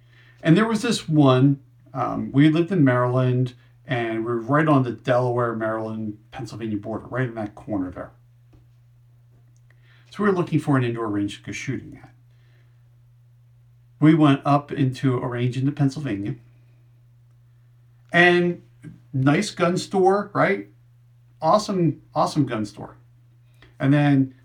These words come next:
off to the side, they had the glass, the bulletproof glass, and you could see the range and people shooting. So we're like,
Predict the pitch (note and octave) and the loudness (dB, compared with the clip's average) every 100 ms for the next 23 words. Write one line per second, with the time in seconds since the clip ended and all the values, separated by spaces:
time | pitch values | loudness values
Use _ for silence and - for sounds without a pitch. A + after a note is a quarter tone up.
0 | - E3 E3+ D#3 C3+ - C#3 C3+ C3+ C3 | 0 2 2 -2 -2 2 4 4 2 0
1 | B2+ A#2+ A#2 A2+ G#2+ - B2 C3+ D3+ D#3+ | -4 -4 -6 -6 -8 -6 -2 2 2 0
2 | - - - - C3+ C#3 - - C3+ - | -2 -12 -16 -16 -6 -4 -4 -2 -2 -2
3 | - B2 C3 C3+ - A#2+ C#3 - C3+ C3 | -4 2 2 0 -8 -8 -8 -4 -2 -2
4 | A2+ A#2 B2 C3 B2+ - - - - A3 | -2 -2 0 0 -2 -12 -12 -10 -6 -4
5 | G#3+ G#3 F#3+ - - - _ _ C4 A#3 | 0 0 -2 -10 -20 -20 _ _ -4 -4
6 | G#3 | -4